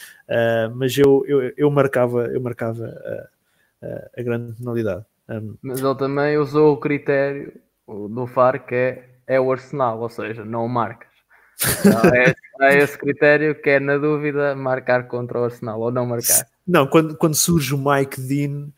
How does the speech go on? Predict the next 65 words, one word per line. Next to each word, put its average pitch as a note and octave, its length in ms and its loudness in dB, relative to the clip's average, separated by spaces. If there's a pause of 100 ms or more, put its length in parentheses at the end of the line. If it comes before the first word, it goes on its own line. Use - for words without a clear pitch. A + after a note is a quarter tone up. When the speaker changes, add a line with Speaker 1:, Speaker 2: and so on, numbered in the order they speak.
(320)
Speaker 1:
nós C#3+ 220 0
já C#3 140 6
temos C#3 260 -4
que - 60 -6
ficar B2+ 320 -2
à A#2+ 80 0
partida B2 400 -4
de B2 120 -6
pé B2 180 2
atrás. G2+ 460 -4
Isso F#2 240 -10
aí G2+ 140 -8
não G#2+ 220 -8
há, G#2+ 300 -8
não A#2 180 -10
há A2+ 100 -4
hipótese. G2+ 460 -8 (240)
Speaker 2:
Não C#3+ 200 0
tendo C#3 240 2
de B2+ 60 -8
ser C3 220 0
ele C#3+ 220 2
que F3 220 -6 (120)
teve B2 260 -4
a A#2+ 60 -2
palavra A#2+ 360 -2
final, B2+ 380 -2
não A#2 220 -8
é? B2 240 -10
O - 20 -6
Speaker 1:
Sim, F3+ 300 4
Speaker 2:
var C3 80 2
Speaker 1:
não, B2+ 40 2
Speaker 2:
teve A#2+ 120 -2
a D3 80 0
Speaker 1:
neste D3+ 200 -2
caso D#3+ 260 4
não, F3 100 -2
não E3 140 -4
foi D#3 180 0
ele D#3+ 100 2
que D#3+ 60 -6
teve D3+ 160 2
a C#3 40 0
palavra C3+ 440 0
final, A#2+ 300 -8
mas, A#2+ 260 -14 (320)
ah, A#2+ 180 -4
era D#3+ 140 2
o E3 40 0
Martin D3 360 0
Atkinson, C#3 420 -8
que - 160 -20
estava G#2+ 240 -6
no, B2 240 -8
no C3 120 -8
var. A2+ 360 -2 (380)
Também A2 240 -10
não B2 160 -6
é, B2 200 -4
não C3 120 -4
é B2+ 60 2
assim C3+ 160 0
um C#3+ 60 0
nome D3 540 0